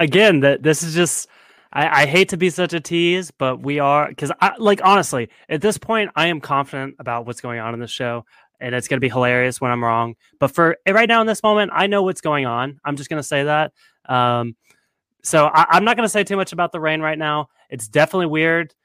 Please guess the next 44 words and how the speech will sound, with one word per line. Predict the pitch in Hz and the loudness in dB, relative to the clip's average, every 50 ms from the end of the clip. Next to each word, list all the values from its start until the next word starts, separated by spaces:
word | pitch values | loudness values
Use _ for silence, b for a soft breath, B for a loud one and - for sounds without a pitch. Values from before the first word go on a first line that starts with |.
| _ _ _ | _ _ _
Um, | - 127 120 117 117 113 120 123 | -4 -2 0 0 -2 -4 -6 -8
we | 127 135 143 | -6 -2 0
got | 156 151 | 2 4
another | 147 156 156 160 143 | 4 4 4 4 4
weird | 123 127 131 135 147 151 143 | 2 0 0 0 0 0 2
moment | 139 135 135 139 147 143 - | 2 2 2 2 0 -2 -6
coming | - 143 139 135 135 | -6 -6 -4 -2 -2
up. | 135 139 135 | -2 -2 -2
So | - 135 | -2 -2
we | 131 | -2
get | 139 135 | -2 -2
the | 135 | -2
house | 117 139 147 147 - | 0 0 0 0 0
shaking, | - 156 143 139 - 147 139 131 - _ _ _ _ | -2 -2 -4 -2 -4 -6 -8 -8 -10 _ _ _ _
we | 143 135 | -10 -8
get | 143 139 123 | -8 -8 -8
rain. | 127 135 131 131 127 131 131 131 123 _ _ _ _ _ _ _ _ | -8 -8 -6 -6 -6 -8 -8 -10 -14 _ _ _ _ _ _ _ _
Um, | 131 120 120 117 113 113 120 117 | -10 -8 -6 -4 -4 -6 -6 -2
later, | 120 131 135 139 143 143 139 135 | 2 2 4 4 4 2 2 2
Wanda | 123 123 123 131 131 131 127 131 131 | 2 2 2 2 2 2 2 2 0
is, | 131 127 117 113 - - - _ _ | 0 -2 -4 -4 -6 -10 -12 _ _
is | - 135 127 117 113 113 110 - _ _ _ _ - | -8 -8 -8 -8 -8 -12 -16 -20 _ _ _ _ -4
wearing | 135 139 135 127 123 117 | 0 2 2 2 2 0
a | 110 | -2
coat, | - - - 170 170 170 170 - _ - | -2 2 4 4 6 6 4 2 _ -4
and | 143 139 131 | -4 -2 -2
the | 127 123 | -4 -2
coat | - 156 147 143 143 - | 0 2 2 2 2 0
starts | - - 139 135 - | 0 0 0 0 0
transforming | - 143 135 135 - - 135 131 131 | -2 -2 -2 -2 -2 -4 -4 -4 -4
into | 131 123 127 135 - | -4 -4 -4 -4 -2
other | 139 151 143 | -2 -2 0
coats. | - 151 151 143 - B B B B B _ - | 0 0 -2 -2 -4 B B B B B _ 4
All | 196 233 269 294 | 6 6 6 6
of | 254 214 | 4 2
this | 262 233 | 0 -4
stuff | - - 226 208 202 - | -2 0 0 0 0 0
is | 190 - | -4 -4
happening | 165 160 170 170 175 160 160 156 | -2 -2 -2 -2 -2 -6 -6 -6
without | 143 147 143 131 139 139 139 139 127 | -4 -4 -4 -4 -2 -2 -2 -2 -4
much | 127 127 127 131 147 151 - - | -6 -6 -2 -2 -2 -2 -2 -4
commentary | - 143 135 143 147 143 135 - 143 135 135 135 | -4 -2 -2 -2 -2 -2 -4 -2 0 0 0 0
or | - 127 131 123 | -2 -2 -4 -4
much | 123 127 131 135 - - - - | -2 -2 -2 -2 -2 -4 -10 -14